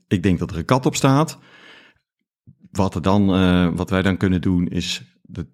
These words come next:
terugvoeren met ons antwoord erbij en zeggen, "Nee, het is fout. Eh, er staat dit, staat op de foto." En op die manier kan een model opnieuw getraind worden met meer juiste antwoorden.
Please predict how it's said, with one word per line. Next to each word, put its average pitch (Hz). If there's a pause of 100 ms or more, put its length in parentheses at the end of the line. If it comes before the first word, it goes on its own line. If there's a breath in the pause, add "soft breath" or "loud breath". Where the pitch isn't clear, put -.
terugvoeren 117
met 82 (120)
ons 127
antwoord 104
erbij 87 (200 loud breath)
en -
zeggen, 80
"Nee, 85
het -
is -
fout. 87 (380 loud breath)
Eh, 82
er 85
staat 104
dit, 131
staat -
op -
de -
foto." - (580 loud breath)
En 95
op 82
die 101
manier 104
kan 92 (160 loud breath)
een 90
model 87
opnieuw 92
getraind 98
worden 98 (200 loud breath)
met 87
meer 92
juiste 82
antwoorden. 90